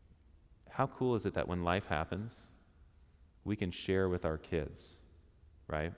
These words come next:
We can say, "Hey, do you remember back when you were three or four and I was home a lot? Well, I work in the electrician field, and we went through a slowdown. And the Lord totally provided for us by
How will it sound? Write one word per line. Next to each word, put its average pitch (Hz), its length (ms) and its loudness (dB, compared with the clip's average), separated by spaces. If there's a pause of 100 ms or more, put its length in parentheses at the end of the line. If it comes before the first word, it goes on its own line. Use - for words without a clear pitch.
(580)
We 95 100 0
can 202 100 2
say, - 180 2
"Hey, 104 180 2
do 104 100 -6
you 120 100 -2
remember 110 640 0 (280)
back 87 260 -2
when 87 120 -2
you 87 160 -2
were 90 140 2
three 87 240 -2
or 85 80 2
four 80 440 -2 (1300)
and 85 80 -4
I 101 80 2
was 104 120 0
home 90 220 0
a 95 60 2
lot? 98 260 0 (1600)
Well, 85 140 0
I 104 120 4
work 98 360 0 (340)
in 90 120 0
the 87 80 2
electrician 78 520 0
field, - 340 -6 (560)
and 82 100 -6
we 87 60 0
went 92 200 0
through 92 100 0
a 87 60 0
slowdown. 82 580 -2 (1200)
And 87 80 -4
the 87 60 2
Lord 92 400 2
totally 101 440 0
provided 85 500 2
for 78 200 -2
us 76 120 -4
by 82 320 -4